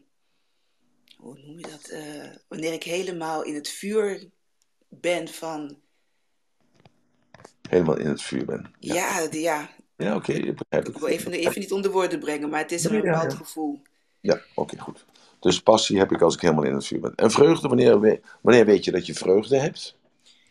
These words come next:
Speaker 1: Eh, vreugde is, ja, wanneer ik bezig ben met de dingen waarvan ik hou.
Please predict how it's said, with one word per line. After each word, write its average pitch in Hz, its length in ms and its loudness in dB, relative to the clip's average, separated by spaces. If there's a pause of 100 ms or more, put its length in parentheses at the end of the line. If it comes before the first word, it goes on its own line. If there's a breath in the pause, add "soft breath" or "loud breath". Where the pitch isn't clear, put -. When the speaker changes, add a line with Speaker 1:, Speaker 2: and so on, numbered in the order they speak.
(420 soft breath)
Speaker 1:
Eh, 170 120 -10
vreugde 208 600 0
is, 190 300 -2
ja, 180 400 0
wanneer 170 200 -8
ik 156 120 -12
bezig 185 380 -6
ben 170 160 -6
met 170 200 -10
de 156 100 -20
dingen 165 260 -10
waarvan 151 280 -10
ik 143 100 -16
hou. 185 400 -6